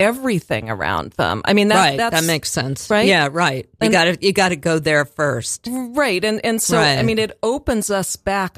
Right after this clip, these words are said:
Speaker 1: up to that. So we get to experience
Speaker 2: Right.
Speaker 1: that different way of relating with everything around us.
Speaker 2: Right. So it's kinda hard to even imagine if you haven't probably studied or been to Peru, because probably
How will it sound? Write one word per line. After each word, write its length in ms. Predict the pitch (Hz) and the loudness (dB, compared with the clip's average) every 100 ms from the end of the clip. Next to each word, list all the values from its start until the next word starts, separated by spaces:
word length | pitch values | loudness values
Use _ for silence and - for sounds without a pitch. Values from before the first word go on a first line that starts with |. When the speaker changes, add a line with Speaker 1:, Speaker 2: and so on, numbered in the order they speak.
| - | -6
Speaker 1:
up 280 | 214 262 - | -4 -4 -4
to 120 | 202 | -6
that. 260 | 175 123 - | -2 -4 -4
So 100 | 208 | -4
we 120 | 190 | -4
get 200 | 180 202 - | -4 -6 -4
to 60 | - | -6
experience 880 | 175 - - 202 240 226 143 139 | -6 -8 -2 0 0 0 0 0
Speaker 2:
Right. 60 | 135 | 0
Speaker 1:
that 240 | 175 175 208 | -2 -2 -6
different 320 | 214 240 - | -4 -4 -2
way 200 | 208 196 | 0 0
of 200 | 175 185 | -2 -2
relating 520 | 180 175 190 208 190 | -2 0 0 2 0
with 200 | 180 - _ | -2 -4 _
everything 480 | 175 170 165 165 165 | -2 0 -4 -6 -6
around 460 | 165 170 170 160 | -4 -2 -2 -2
us. 200 | 82 67 | -2 0
Speaker 2:
Right. 440 | 170 160 151 147 - - | 2 4 4 2 -2 -4
So 260 | - 180 | 2 2
it's 140 | 175 - | 2 0
kinda 320 | 214 247 165 | 2 2 2
hard 560 | - _ 165 165 160 | -2 _ 2 2 0
to 100 | - - | -4 -6
even 300 | 151 147 139 | -4 -2 0
imagine 720 | 139 143 147 143 147 - 131 - | 0 2 2 2 0 -2 -4 -2
if 180 | 135 - | -4 -2
you 200 | 135 131 | -2 -4
haven't 560 | 117 135 127 135 123 - _ _ _ _ | -4 0 0 2 -2 -2 _ _ _ _
probably 840 | - 143 151 151 135 139 135 131 - | -2 2 2 0 -2 -2 -2 -4 -8
studied 680 | - - - 139 139 139 - | -8 -4 2 2 2 0 0
or 200 | 139 131 | 0 0
been 280 | 139 135 | 2 0
to 120 | 123 135 | 0 -4
Peru, 500 | 131 131 170 156 127 | -4 0 2 2 0
because 380 | 147 - - | -4 -4 -6
probably 880 | - - 147 139 135 147 139 135 135 | -6 0 0 0 -4 -2 0 0 -2